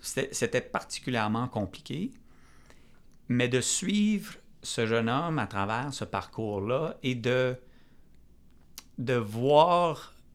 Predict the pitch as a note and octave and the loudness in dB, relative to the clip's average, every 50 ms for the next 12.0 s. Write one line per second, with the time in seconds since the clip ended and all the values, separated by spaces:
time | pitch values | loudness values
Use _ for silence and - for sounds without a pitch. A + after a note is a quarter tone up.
0 | - - - D#3+ C#3 C3 B2 A#2 A#2+ A#2+ A#2 A#2 A2+ A2+ A2+ A2+ A2 A2+ A#2 - | -20 -12 -6 -4 -2 -2 -2 2 2 4 4 4 4 4 2 0 -2 -2 -4 -6
1 | - - - - - - - - - - - - B2 A#2 A2+ - - F3 G3+ D#3 | -8 -10 -12 -14 -16 -18 -16 -14 -14 -14 -12 -6 -4 -4 -4 4 6 6 6 6
2 | B2 A#2+ C3 C#3+ C3+ A#2+ A#2 A2 A2 A2 G#2+ G2+ A2+ C#3 C#3+ C#3+ B2 A#2 G#2 A2+ | 6 6 6 6 4 2 -2 -2 -2 -2 -2 -2 -2 -4 -4 -2 -4 -4 -2 -2
3 | B2+ B2 - D3 B2+ B2 A#2+ A2+ A2+ G#2+ G#2 G2+ - B2+ B2 B2+ C3 - - - | -2 0 2 2 4 4 2 2 2 0 0 -2 -2 -2 -4 -4 -4 -6 -12 -14
4 | - A2+ G#2+ G2 - G2+ G2+ G2 G2 G#2 A2 A#2+ B2+ B2+ B2+ - - - G#2+ G#2 | -10 -8 -8 -8 -6 -8 -8 -8 -8 -8 -8 -8 -10 -12 -12 -10 -10 -8 -6 -2
5 | A2+ C#3 C#3+ F3+ F3 D#3 - - B2+ - - - G#2+ G2+ G#2 A2 A#2+ B2+ A2 - | -2 -2 2 2 0 0 2 -2 -2 -2 -2 -4 -4 -2 -2 -2 -2 -4 -6 -10
6 | - - - - - G2+ - - C2+ C#2 - - - - - - - - G2 F#2+ | -12 -12 -12 -10 -10 -8 -8 -10 -12 -14 -14 -16 -14 -14 -12 -12 -10 -12 -10 -12
7 | - G2+ - - - A2+ G#2+ G#2 G2+ G2+ G2 - B2+ C#3 - - - - G#2+ A2 | -12 -14 -14 -12 -12 -10 -12 -10 -10 -10 -4 -2 -2 -2 -2 -4 -6 -8 -2 0
8 | B2+ C#3+ D3 C3+ A#2+ G2+ - - D#3+ F3 F#3+ F#3+ - - - - - - - - | 2 2 2 0 -2 -4 -6 -8 -8 -8 -8 -10 -12 -18 -18 -18 -18 -20 -20 -20
9 | - - - - - - - - - D3+ - A#3+ - C3+ C3+ C3 - D#3 D3 C3+ | -20 -16 -14 -14 -14 -14 -16 -8 -4 -4 -4 -2 0 0 2 2 2 2 2 2
10 | C#3+ D#3+ F#3 F3+ D#3+ A#2+ A2+ B2+ C#3+ D#3 E3 D#3+ C#3+ B2 A2 G#2+ A2 A#2 B2+ C#3 | -2 -2 0 0 0 0 2 4 4 4 4 2 2 2 2 2 2 2 2 0
11 | C#3+ C#3 B2 A#2 A2+ A2 A2 A2 A2 - - - - A#2+ A2+ A2+ A2 A#2 - - | 0 0 0 2 2 2 2 0 -2 -2 -4 -8 -10 -6 -6 -4 -4 -6 -6 -10